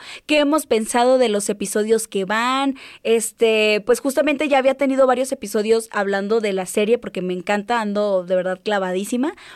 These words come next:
pero pues qué padre que ahora vamos a tener el punto de vista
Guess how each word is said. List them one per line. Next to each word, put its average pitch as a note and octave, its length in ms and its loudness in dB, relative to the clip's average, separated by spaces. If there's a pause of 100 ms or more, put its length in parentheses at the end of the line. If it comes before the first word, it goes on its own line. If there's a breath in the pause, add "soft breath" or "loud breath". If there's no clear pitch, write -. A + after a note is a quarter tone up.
(140 loud breath)
pero B3+ 180 4
pues B3 120 0
qué C4 100 2
padre C#4 260 0
que C#4 100 -2
ahora A#3 160 4
vamos B3 220 0
a C#4 60 0
tener G#3 340 0
el A#3 100 0
punto A3 240 -4
de G#3+ 120 0
vista G3+ 380 -4